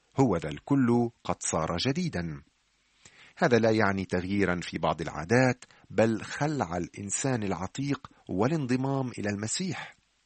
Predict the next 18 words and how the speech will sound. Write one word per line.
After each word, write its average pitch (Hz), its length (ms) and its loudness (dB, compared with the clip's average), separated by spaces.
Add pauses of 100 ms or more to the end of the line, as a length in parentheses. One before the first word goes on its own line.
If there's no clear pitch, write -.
(400)
أصبح 143 380 0
لدينا 143 380 4
الآن 143 380 4 (240)
هدف 151 360 4
جديد 82 640 -4 (260)
وقصد 110 720 2
جديد 82 500 -4 (240)
وحياة 101 600 2
جديدة، 113 640 -2 (600)
وهذا 160 380 4
لا 165 120 4
بد 156 300 0
أن 143 220 2
يؤثر 117 500 0
على 113 300 4
معظم 131 560 0
عاداتنا 92 580 0
القديمة. 80 580 -4